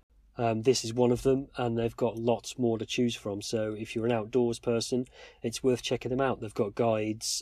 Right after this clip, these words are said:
and mountain biking guides and all that sort of stuff. So check them out at v hyphen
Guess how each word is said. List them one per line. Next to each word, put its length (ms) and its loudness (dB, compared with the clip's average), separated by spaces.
and 380 -6
mountain 400 0
biking 400 2
guides 400 2
and 120 0
all 120 2
that 80 -8
sort 160 -4
of 60 -4
stuff. 440 -4
So 240 0
check 260 0
them 120 2
out 320 2
at 300 -2
v 480 2
hyphen 540 0